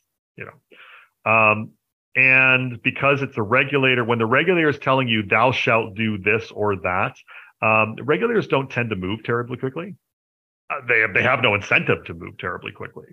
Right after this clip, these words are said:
right? Uh, so this was, you know, even though they cle-, they cleaned up everything, what they needed to do, and like, uh, for example, that, uh, that, uh, Home Today program, um,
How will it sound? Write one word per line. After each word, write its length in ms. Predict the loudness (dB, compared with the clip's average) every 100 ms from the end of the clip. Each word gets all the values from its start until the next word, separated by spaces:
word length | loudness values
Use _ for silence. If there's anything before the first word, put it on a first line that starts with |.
| _
right? 240 | -10 -10 -10 -18 -20 -20 _ -4
Uh, 300 | 0 0 -2
so 420 | 0 4 4 4 0
this 200 | -2 -2
was, 200 | -6 -6
you 100 | -2
know, 180 | 0 -2 -8 -20 _
even 180 | 0 2
though 140 | 2 4
they 120 | 2
cle-, 320 | -2 -10 -2
they 120 | -2
cleaned 400 | 0 0 2 4
up 180 | 2 4
everything, 640 | 0 -2 -6 -12 -14 -18 -20 _ _ _ _ _
what 180 | -6 -2
they 120 | -2
needed 340 | -2 -4 -6
to 100 | -12
do, 300 | -14 -12 -14 -16 -20 -2
and 260 | 2 2 2
like, 160 | 2
uh, 120 | 0 2
for 140 | 2
example, 400 | 4 2 2 2 4
that, 300 | 4 2 2
uh, 180 | 2 2 2
that, 320 | 0 0 -2
uh, 300 | -2 -2 -2
Home 240 | -2 0
Today 360 | 0 2 2 2
program, 640 | 0 -2 0 0 0 -2 -8 -20 _ _ 0
um, 540 | 2 4 4 2 -4